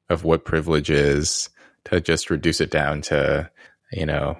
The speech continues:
whatever sort of name brand school you happen to have gone to, or, you know, it's, I, I think it's there, there's, it's, money does not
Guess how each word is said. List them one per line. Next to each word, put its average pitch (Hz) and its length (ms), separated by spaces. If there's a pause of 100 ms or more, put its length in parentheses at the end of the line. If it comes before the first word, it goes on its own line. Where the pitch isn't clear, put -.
whatever 76 500
sort 78 220
of 78 160
name 80 200
brand 76 260
school 80 240
you 78 120
happen 76 240
to 76 60
have - 120
gone 73 260
to, 76 380
or, - 360 (360)
you 95 120
know, 78 140
it's, 85 340
I, 104 180
I 98 100
think 101 180
it's - 320
there, 98 400
there's, - 720 (200)
it's, - 220 (520)
money 123 280
does 92 200
not 90 460